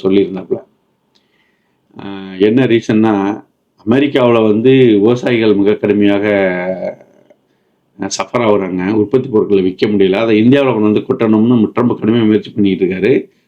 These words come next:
அதுக்கு வாய்ப்பே கிடையாது அப்படிங்கிறது இந்தியாவினுடைய நிலை. So, இந்தியா மற்றும் அமெரிக்காவினுடைய இந்த பிரச்சனைகள் வந்து தீர்வதற்கான வாய்ப்புகளே இல்ல அப்படிங்கிறது தான் வந்து தற்சமயத்துக்கு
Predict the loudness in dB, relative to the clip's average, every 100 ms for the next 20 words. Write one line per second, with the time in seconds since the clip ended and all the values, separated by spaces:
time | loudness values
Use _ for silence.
0 | _ -4 0 0 0 0 -2 -2 -2 0
1 | 0 2 2 0 -2 -2 -2 0 2 4
2 | 2 0 -2 -10 _ _ _ -2 2 2
3 | 2 0 0 0 0 0 -2 -2 -6 -12
4 | -16 -6 -2 0 -2 _ _ _ _ _
5 | _ _ _ -4 0 4 4 2 0 0
6 | 2 4 2 2 -2 -6 _ _ -6 -6
7 | -2 0 2 2 2 0 0 2 2 2
8 | 2 0 -2 -4 -6 -2 0 0 0 0
9 | 2 4 4 2 0 -2 -4 -4 0 2
10 | 4 0 -2 -2 0 0 0 -2 0 0
11 | 2 0 0 2 0 -4 _ _ _ _
12 | _ -6 -2 0 0 0 0 0 0 2
13 | 4 2 0 -4 -2 0 0 -2 -2